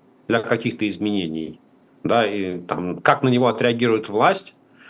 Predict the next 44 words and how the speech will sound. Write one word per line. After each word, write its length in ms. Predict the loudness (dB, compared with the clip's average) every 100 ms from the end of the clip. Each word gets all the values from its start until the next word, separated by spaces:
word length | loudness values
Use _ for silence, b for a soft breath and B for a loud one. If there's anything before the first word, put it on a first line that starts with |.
| B B -4
да, 300 | -2 0 -4
может, 300 | -4 -4 -4
может 240 | 0 0 0
быть, 100 | -2
это 140 | 0
будет 180 | -2 0
так 140 | -2
же, 100 | 0
как 160 | -2 -2
с 60 |
Хабаровском 640 | 0 2 4 4 0 -2 -4
и 20 |
с 80 | -4
Фургалом, 500 | -2 4 4 4 -2
ну, 80 |
ходите 460 | -2 0 0 -2 -6
и 20 |
ходите 380 | -6 -4 -4 -4
по 100 | -2
улицам, 520 | -2 -2 -8 -10 -16 -18 -2
пока 200 | 0 2
не 100 | 0
устанете. 640 | -2 -2 -2 -2 -8 -14 -20 b b 0
Да, 120 | 2
и 40 | 2
это 160 | 0
всё 120 | 0
закончится. 640 | 0 2 2 0 -4 -6 -6
И 380 | -4 -4 -6 B B B B
там 180 | -6 0
гораздо 340 | 4 4 2 0
более 220 | 0 2
массовые 420 | 0 -2 -2 -2
протесты, 500 | -2 -2 -4 -4 -4
э, 720 | -4 -6 -10 -8 -6 -6 -6
в 60 | -2
Хабаровске, 500 | 2 2 2 0 -4
они, 260 | -4 -4
в 40 | -4
общем, 220 | -4 -2
не, 80 | 2
не 220 | 4 4
стали 320 | 2 0 0
триггером. 540 | -2 -4 -4 -4 -8